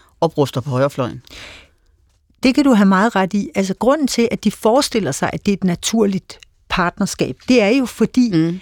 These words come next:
Speaker 2: at, at, øh, den amerikanske administration og de nationalkonservative er enige om at hade på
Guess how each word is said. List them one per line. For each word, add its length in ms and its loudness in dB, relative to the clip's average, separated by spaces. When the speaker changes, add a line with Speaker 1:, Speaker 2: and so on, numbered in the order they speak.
Speaker 2:
at, 300 0
at, 300 -2
øh, 400 0
den 120 2
amerikanske 600 -2
administration 560 -2
og 120 -2
de 80 4
nationalkonservative 1160 0
er 220 2
enige 420 2
om 240 0
at 80 2
hade 420 2
på 320 0